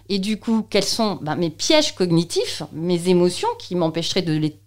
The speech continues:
tenir sur la durée, ces responsabilités. Est-ce que je veux me laisser piloter par, euh, par ces, ces pièges cognitifs et émotionnels ou pas ? Et est-ce que j'assume les conséquences,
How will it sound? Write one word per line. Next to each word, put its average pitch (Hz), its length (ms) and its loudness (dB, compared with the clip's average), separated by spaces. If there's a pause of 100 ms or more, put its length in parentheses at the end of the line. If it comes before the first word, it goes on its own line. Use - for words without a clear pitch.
(120)
tenir 233 640 4
sur 156 240 -6
la 151 100 2
durée, 175 300 0
ces - 160 -8
responsabilités. 156 760 -6 (640)
Est-ce 202 200 -2
que 262 100 4
je 247 100 4
veux 262 280 6
me 247 140 6
laisser 220 320 2
piloter 214 760 4
par, 175 420 2
euh, 147 180 4
par 156 220 -6
ces, 175 260 -2
ces 170 220 -4
pièges 196 260 0
cognitifs 180 500 -2
et 175 40 -2
émotionnels 160 460 0
ou 180 40 -4
pas ? 330 180 4 (520)
Et 196 320 2 (120)
est-ce 214 180 2
que 233 100 2
j'assume 226 560 6
les 220 140 6
conséquences, 240 880 0